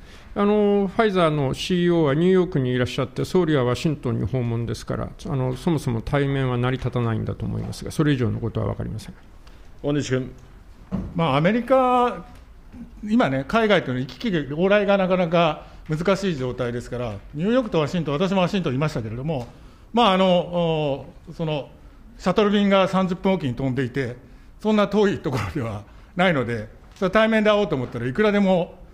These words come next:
Speaker 3: できたと思いますよ。で、えー、私はですね、これ、まあ、政府の中にも一国の総理が民間企業に頭を下げるのかという慎重な意見があった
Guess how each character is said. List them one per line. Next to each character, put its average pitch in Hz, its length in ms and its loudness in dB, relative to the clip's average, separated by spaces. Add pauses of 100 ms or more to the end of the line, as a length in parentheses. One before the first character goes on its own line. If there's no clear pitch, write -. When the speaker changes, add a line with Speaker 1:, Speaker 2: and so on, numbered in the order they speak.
(160)
Speaker 3:
で 180 100 2
き 190 80 -8
た 139 100 -2
と 123 80 -8
思 143 160 0
い 156 40 2
ま 165 100 2
す 113 140 -8
よ。 101 60 -10 (440)
で、 185 520 0 (100)
え 170 640 4 (260)
ー、 - 20 -12
私 240 260 -2
は 285 100 4
で 214 80 0
す 139 80 -6
ね、 131 160 -4
こ 147 100 -4
れ、 151 260 -2 (300)
ま 175 200 2
あ、 - 160 -10 (560)
政 240 260 2
府 - 20 0
の 180 100 2
中 190 140 2
に 156 80 -2
も 127 160 -2
一 131 60 -6
国 214 260 0
の 220 80 2
総 226 220 0
理 208 80 0
が 156 120 0
民 165 220 -2
間 196 200 0
企 196 200 -6
業 170 160 2
に 117 220 -6 (340)
頭 202 320 0
を 156 60 0
下 160 160 -4
げ 196 80 0
る 220 80 0
の 190 100 0
か 127 160 -4
と 120 160 -8
い 139 100 -4
う 147 60 -6
慎 202 220 -4
重 214 180 -2
な 208 80 0
意 214 60 -4
見 175 180 -2
が 139 140 -2
あ - 20 -2
っ 175 100 -6
た 131 260 -2